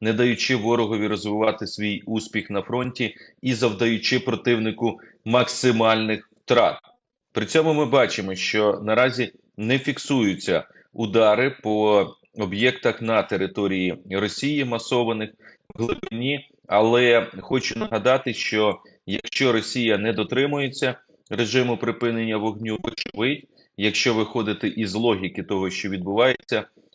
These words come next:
Україна теж не обмежена і не пов'язана тоді жодними домовленостями, тому що ворог порушує, тому що ворог тероризує, і Росія демонструє, що не зацікавлена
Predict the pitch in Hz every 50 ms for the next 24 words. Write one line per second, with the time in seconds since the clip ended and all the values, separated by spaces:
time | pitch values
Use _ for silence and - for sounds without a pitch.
0 | _ - 107 98 - 107 117 117 123 127 123 127 123 113 98 - - 135 127 107
1 | 87 - - - 104 104 104 101 98 85 98 113 113 113 110 - 117 107 107 107
2 | 101 - _ _ _ _ _ _ - 113 117 117 110 - - 113 104 104 110 -
3 | - - - 107 104 104 - - 110 95 98 107 98 85 101 104 104 92 104 104
4 | 101 107 104 95 - _ _ _ _ _ - 92 113 127 131 139 139 127 110 95
5 | 87 85 80 78 80 - - - 92 82 80 73 - _ _ _ _ _ - 85
6 | - 101 101 104 107 101 - - - 117 107 104 101 - - - - 98 95 92
7 | 101 120 131 127 - - - - - - 110 123 139 143 - - 143 135 127 135
8 | - - _ _ _ - 113 113 117 110 - - 113 104 120 123 117 110 - -
9 | - 117 107 107 104 107 107 95 92 120 135 143 147 139 123 - - _ _ _
10 | - - 123 131 131 123 127 - 131 131 127 127 113 98 117 113 113 107 101 -
11 | - 123 127 123 117 113 - - 123 113 110 110 120 127 117 110 120 113 - 127
12 | - - 123 113 107 104 98 98 95 92 92 87 - -